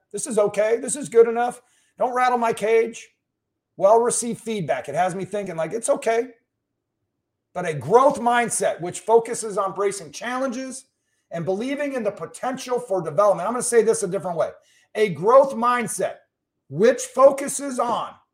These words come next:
embracing challenges and believing in the potential for greatness. Greatness.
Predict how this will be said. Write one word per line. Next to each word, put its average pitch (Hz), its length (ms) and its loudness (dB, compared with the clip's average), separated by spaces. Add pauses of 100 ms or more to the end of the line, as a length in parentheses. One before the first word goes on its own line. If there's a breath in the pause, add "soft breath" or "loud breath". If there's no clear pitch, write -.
(500)
embracing 226 640 -2
challenges 240 840 -6 (400)
and 196 180 -6
believing 233 840 -6
in 220 320 -4
the 185 100 -2
potential 190 1000 -2
for 165 500 -4 (380)
greatness. - 840 0 (240)
Greatness. 208 680 -4